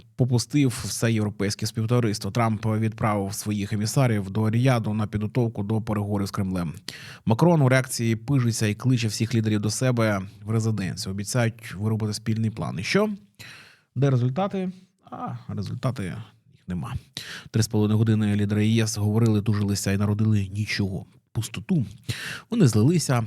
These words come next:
пересварилися через відправку військ до України. Вольового рішення не змогли народити Франція та Британія, які пропонують штовхати війська до України, взагалі розійшлися.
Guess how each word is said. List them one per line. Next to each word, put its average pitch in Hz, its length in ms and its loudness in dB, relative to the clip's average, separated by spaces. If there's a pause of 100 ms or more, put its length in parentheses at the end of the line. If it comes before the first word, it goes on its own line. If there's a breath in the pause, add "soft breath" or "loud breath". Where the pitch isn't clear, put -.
(120)
пересварилися 131 640 2
через 131 380 2
відправку 110 640 0
військ 107 180 0
до 113 80 2
України. 101 640 0 (340 loud breath)
Вольового 190 340 8
рішення 165 380 2
не 131 100 4
змогли 113 300 4
народити 101 420 0
Франція 98 540 0
та 101 140 -2
Британія, 139 420 2
які 127 220 2
пропонують 117 640 0
штовхати 107 720 0
війська 101 400 -2
до 101 120 -2
України, 104 360 0
взагалі 107 400 2
розійшлися. 104 720 0